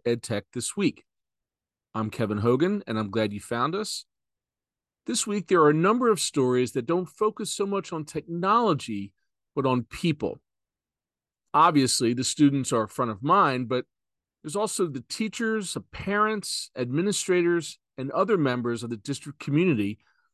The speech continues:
that participate to make schools work. And as we discovered during the pandemic, there's nothing more important than the concepts of S E L, social emotional learning, and mental wellness when it comes to the successful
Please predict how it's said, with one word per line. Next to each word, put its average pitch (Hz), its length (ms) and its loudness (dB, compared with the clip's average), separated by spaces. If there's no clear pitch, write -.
that 135 140 -2
participate 143 840 0
to 139 120 -6
make 135 160 0
schools 131 440 -4
work. 113 440 -2
And 147 100 -2
as 151 160 0
we 180 120 -2
discovered 226 540 -2
during 190 200 0
the 170 80 -4
pandemic, 151 640 -4
there's 143 200 -8
nothing 202 420 -2
more 190 220 0
important 156 560 -4
than 120 80 -8
the 117 80 -4
concepts 147 640 0
of 113 240 -2
S 135 200 0
E 127 160 2
L, 117 320 0
social 143 540 -4
emotional 127 560 0
learning, 104 360 -12
and 151 180 4
mental 202 380 2
wellness 160 600 2
when 135 160 2
it 127 100 -2
comes 180 300 -2
to 170 60 -6
the 143 100 -2
successful 151 840 -2